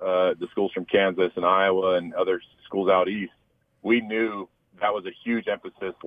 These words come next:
going into last year's recruiting class as well. We had to upgrade our perimeter, uh, skill talent, whether that be on the offensive side and on the defensive side. Uh, there's just teams we're playing now that, that have F B S caliber receivers and D Bs everywhere.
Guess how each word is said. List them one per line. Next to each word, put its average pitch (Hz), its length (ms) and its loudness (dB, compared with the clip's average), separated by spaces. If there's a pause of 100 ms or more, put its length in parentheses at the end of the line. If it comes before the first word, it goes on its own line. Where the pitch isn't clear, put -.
(140)
going 107 300 2
into 90 100 -4
last 92 320 0
year's 92 140 -12
recruiting 87 320 -10
class 87 260 -2
as 85 80 -14
well. 90 220 0
We 92 200 -8
had 101 300 2
to 95 80 -8
upgrade 95 480 0 (460)
our 90 100 2
perimeter, 92 480 0 (100)
uh, 90 280 2
skill 92 240 0
talent, 90 400 2
whether 92 160 2
that 95 160 2
be 98 80 -2
on 95 160 2
the 95 120 2
offensive 104 380 -2
side 101 220 0
and 110 160 0
on 92 100 0
the 85 80 -8
defensive 82 460 -10
side. 82 280 2 (540)
Uh, 87 320 4 (180)
there's 101 220 2
just 104 180 -4
teams 110 200 0
we're 95 100 2
playing 104 360 0
now 90 200 2
that, 90 160 -2 (220)
that 117 100 0
have 104 320 2
F 101 220 0
B 101 100 0
S 92 180 2
caliber 92 360 2
receivers 90 640 -2 (140)
and 90 260 -4
D 92 140 -6
Bs 98 320 -4 (560)
everywhere. 85 500 -2